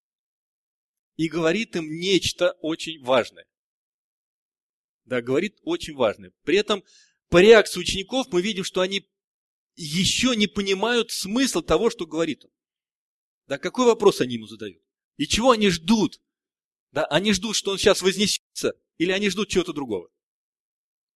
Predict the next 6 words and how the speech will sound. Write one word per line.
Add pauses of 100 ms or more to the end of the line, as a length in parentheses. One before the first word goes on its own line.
(3250)
Не
в
это
ли
время, (180)
да?